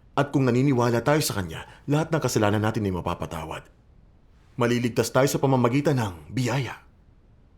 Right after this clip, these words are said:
Hinihintay na lang namin Siya na dalhin kami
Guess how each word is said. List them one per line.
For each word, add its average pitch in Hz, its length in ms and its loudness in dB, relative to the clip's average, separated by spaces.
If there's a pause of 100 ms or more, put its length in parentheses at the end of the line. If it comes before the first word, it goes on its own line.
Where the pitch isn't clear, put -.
(300)
Hinihintay 143 480 2
na 127 160 4
lang 123 80 2
namin 123 320 2
Siya - 400 -8 (320)
na 127 80 2
dalhin 117 320 0
kami 113 240 0